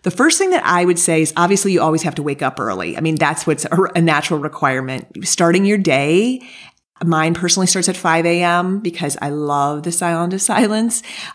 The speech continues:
Others might begin at six A M. This is personal to you and based upon the world that starts to tag at you based on that time. Go to the well. That's the step one. And what that means to me is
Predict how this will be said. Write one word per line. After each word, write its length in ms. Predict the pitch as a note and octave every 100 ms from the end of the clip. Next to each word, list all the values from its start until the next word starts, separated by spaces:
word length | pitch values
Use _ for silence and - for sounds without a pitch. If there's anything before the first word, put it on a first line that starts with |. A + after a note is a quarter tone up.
| -
Others 500 | E3+ E3 E3+ - -
might 460 | E3+ E3+ D#3 D#3+ -
begin 260 | F3 E3+ E3+
at 140 | -
six 260 | - E3+ F3
A 100 | E3+
M. 200 | C3 D#3
This 140 | G#3+
is 60 | -
personal 440 | - G#3+ G3+ E3
to 180 | - D#3+
you 340 | E3 C3 A2+
and 140 | - D#3
based 240 | D#3+ E3
upon 580 | D#3+ E3 D3+ D3 D3 - _ _ -
the 80 |
world 580 | D3+ D#3+ E3 E3 E3 D#3+
that 160 | D#3 D#3+
starts 340 | - D#3 -
to 500 | - F#3 D3+ D3 D#3
tag 320 | - D3+ C#3+ D3
at 160 | A2+
you 360 | C#3 C#3 D3 - E3
based 260 | D#3+ D3 C#3
on 100 | C3+
that 160 | -
time. 420 | - C#3 A2 D2+ - _ _ _ _ -
Go 640 | G3 F#3+ A3 C4 C#4 - _ _ _ -
to 300 | A#3 G3+ F#3+
the 100 | E3+
well. 400 | D#3+ C3 B2 -
That's 240 | F3 F3
the 80 | A3
step 320 | - F3 -
one. 240 | D3+ C#3+ D3
And 80 |
what 120 | D#3+ F#3+
that 160 | A#3
means 240 | B3+ A#3 -
to 100 | F3+
me 420 | E3 D#3+ D#3+ -
is 480 | D3+ D3 C#3+ - -